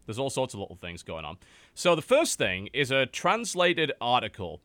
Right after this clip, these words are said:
So please bear in mind there's the possibility that this might not be right.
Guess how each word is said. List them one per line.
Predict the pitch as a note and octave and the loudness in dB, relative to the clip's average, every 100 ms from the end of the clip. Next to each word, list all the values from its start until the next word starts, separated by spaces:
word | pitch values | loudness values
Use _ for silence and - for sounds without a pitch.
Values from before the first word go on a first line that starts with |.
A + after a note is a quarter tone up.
| _ | _
So | - - B2+ A2+ A2+ A2+ | -10 0 2 4 2 -2
please | - E3 F3 C3+ | -4 -4 -4 2
bear | D3+ D3 | 4 4
in | C3+ | 2
mind | A#2+ A2+ A#2 | 2 0 0
there's | A2 G#2 | -4 -6
the | A2+ | -8
possibility | - D3 - D3 F#3 F3 G#2+ G2 | -6 -6 -4 -2 0 0 -4 -8
that | G2+ G#2+ | -12 -12
this | G#2 - | -14 -12
might | A2 A#2+ D#3+ - | -12 -10 -10 -12
not | A2+ A#2+ - - | -12 -12 -12 -12
be | A2+ A#2 | -10 -8
right. | A#2 A2 A#2+ D3 D#3 F#2 - _ - | -10 -10 -8 -2 0 -2 -6 _ -10